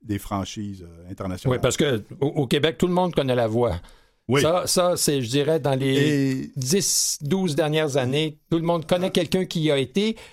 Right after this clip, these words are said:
Speaker 2: euh, que ce soit un, un voisin, une voisine, une petite cousine. Euh, on, on a tous, à un moment ou un autre, été, euh, collés à l'écran là, pour, euh, pour, pour entendre
Speaker 1: Et
Speaker 2: la, la, la prestation de quelqu'un qui était peut-être au deuxième degré.
Speaker 1: <laughs> Oui, mais dans ces, euh,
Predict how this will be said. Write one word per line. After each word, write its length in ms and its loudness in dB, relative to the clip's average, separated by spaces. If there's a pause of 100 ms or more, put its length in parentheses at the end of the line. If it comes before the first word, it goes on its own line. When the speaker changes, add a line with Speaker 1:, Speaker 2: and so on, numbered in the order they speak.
(180)
Speaker 2:
euh, 300 2
que 320 -12
ce 60 0
soit 200 0
un, 300 2
un 100 2
voisin, 480 2
une 120 0
voisine, 680 0
une 180 -4
petite 380 -4
cousine. 640 -2 (380)
Euh, 220 2
on, 240 -2
on 140 0
a 60 0
tous, 260 -2
à 60 2
un 40 0
moment 240 2
ou 140 2
un 140 2
autre, 320 0
été, 380 0
euh, 180 -2 (300)
collés 240 2
à 60 2
l'écran 420 0
là, 160 0
pour, 360 -2
euh, 460 -2
pour, 120 -4
pour 180 -2
entendre 420 -2
Speaker 1:
Et 40 0 (120)
Speaker 2:
la, 120 -2
la, 140 -2
la 140 -2
prestation 600 0
de 60 -8
quelqu'un 360 -2 (260)
qui 60 0
était 160 -2
peut-être 320 0
au 100 2
deuxième 400 0
degré. 360 0
Speaker 1:
<laughs> 600 -6
Oui, 200 4
mais 220 0
dans 200 0
ces, 320 2
euh, 200 2